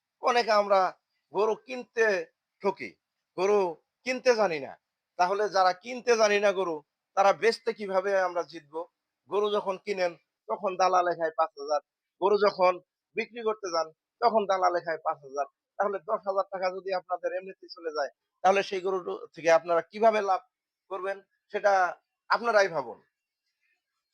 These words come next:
তাই আপনারা ভালো মানের গরু ক্রয় করবেন। আর গরুর খাবার দাবার, এটা, এই গরুটাকে আমি মাত্র এক বেলা খাবার দেই,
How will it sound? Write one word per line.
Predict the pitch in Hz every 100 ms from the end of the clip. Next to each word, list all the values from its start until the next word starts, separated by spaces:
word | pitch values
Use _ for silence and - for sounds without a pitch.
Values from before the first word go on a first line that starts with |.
| _ _ _ _ _
তাই | 185 196 185 - _ _
আপনারা | 156 170 202 208 220 226 _ _ _ _ - - _ _ _ _ _ _ _
ভালো | - 190 226
মানের | 233 226 214 202 _ _
গরু | 139 214
ক্রয় | 208 214 202
করবেন। | 165 131 107 _ _
আর | 185 196
গরুর | 220 226 202
খাবার | - 208 220 202
দাবার, | 165 127
এটা, | - 180 226
এই | 214 202 214
গরুটাকে | 202 220 214 202 208 175 147 _ -
আমি | 196
মাত্র | 196 214 214 220 190 113 _
এক | 208 202
বেলা | 220 214
খাবার | 170 165 151 131
দেই, | 151